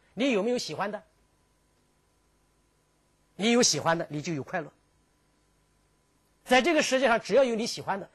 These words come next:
这个世界就是值得留恋的，这个世界就会给你快乐的。所以孔子在暗示我们什么呢？你想快乐吗？那么你就要有多多的爱心。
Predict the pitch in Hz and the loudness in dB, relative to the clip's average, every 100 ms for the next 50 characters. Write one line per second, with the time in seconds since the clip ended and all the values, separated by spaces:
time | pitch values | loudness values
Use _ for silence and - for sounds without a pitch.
0 | _ - 214 - 202 208 190 160 202 180 | _ -6 -4 -4 -2 -2 -2 -6 -6 -6
1 | 160 180 202 - _ _ _ _ _ _ | -6 -8 -8 -10 _ _ _ _ _ _
2 | _ _ _ _ _ _ _ 262 247 - | _ _ _ _ _ _ _ 0 2 2
3 | 208 226 233 190 180 202 - 262 165 120 | 2 2 2 -2 -2 -4 -2 -2 -2 -6
4 | _ _ _ _ _ _ _ _ _ _ | _ _ _ _ _ _ _ _ _ _
5 | _ _ _ _ _ 208 262 - 269 214 | _ _ _ _ _ -2 0 0 -2 0
6 | 214 233 233 240 220 233 165 226 254 - | 0 0 0 0 -2 -2 -4 -2 -2 -4
7 | _ _ - 190 262 190 151 - 294 247 | _ _ -6 -2 0 -2 -4 -2 2 4
8 | 220 214 208 - _ _ _ _ _ _ | 6 4 0 -6 _ _ _ _ _ _
9 | _ _ - 240 208 139 - _ _ _ | _ _ 2 4 4 0 -4 _ _ _
10 | _ _ _ _ _ _ _ _ _ 147 | _ _ _ _ _ _ _ _ _ -10
11 | 156 202 185 160 127 120 - 208 208 180 | -8 -4 -2 -2 -4 -12 -6 -2 -2 -4
12 | 190 175 135 110 - 202 123 - - 175 | -6 -6 -8 -14 -6 -6 -6 -12 -14 -16